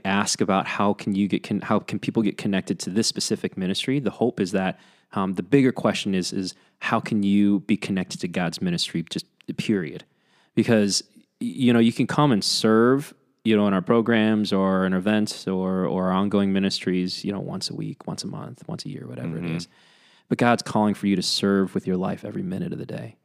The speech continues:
Speaker 1: you know, every breath that you have, every
Speaker 2: That's
Speaker 1: waking
Speaker 2: awesome.
Speaker 1: moment that you
Speaker 2: Yeah.
Speaker 1: have. And so,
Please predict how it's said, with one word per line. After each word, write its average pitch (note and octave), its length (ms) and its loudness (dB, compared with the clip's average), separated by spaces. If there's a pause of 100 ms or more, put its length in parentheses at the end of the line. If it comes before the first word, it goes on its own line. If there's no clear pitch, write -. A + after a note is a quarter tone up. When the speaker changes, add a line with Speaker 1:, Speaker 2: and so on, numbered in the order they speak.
Speaker 1:
you - 80 -4
know, - 60 -4
every G2+ 260 -4
breath - 380 -10
that - 120 -12
you G2 100 -8
have, - 360 -12 (340)
every G2+ 220 2
Speaker 2:
That's F#2+ 140 0
Speaker 1:
waking A#2 420 0
Speaker 2:
awesome. A2 100 4
Speaker 1:
moment G2+ 280 2
that - 160 -4
you D#2+ 80 0
Speaker 2:
Yeah. - 60 -4
Speaker 1:
have. F#2 240 -2
And F#2 100 -2
so, F#2 260 2